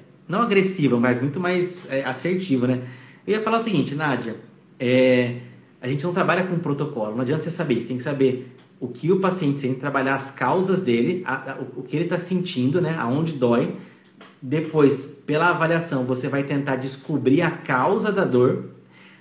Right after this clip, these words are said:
A hora que você conseguir descobrir a causa da dor, você vai ter alguns pontos que você vai escolher pra colocar nesse paciente. A primeira fase do curso de aurícula.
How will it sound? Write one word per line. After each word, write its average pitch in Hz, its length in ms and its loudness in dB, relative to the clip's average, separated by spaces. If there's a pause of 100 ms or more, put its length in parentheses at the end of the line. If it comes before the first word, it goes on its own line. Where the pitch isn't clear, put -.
(160)
A 120 120 0
hora 151 140 2
que 170 140 -6
você 175 260 0
conseguir 165 460 -2
descobrir 131 400 0
a 123 80 2
causa 175 360 -2
da 156 120 -2
dor, 170 80 0
você 190 200 -2
vai 170 200 2
ter 180 100 2
alguns 170 400 2
pontos 160 800 -2 (240)
que - 100 -12
você 147 300 -2
vai 165 140 0
escolher 160 440 2
pra 185 100 -2
colocar 180 280 0
nesse 175 160 -4
paciente. 190 480 -2
A - 20 -8
primeira 127 360 0 (280)
fase 151 220 -2
do 156 80 -6
curso 165 220 -2
de 196 40 0
aurícula. 214 380 0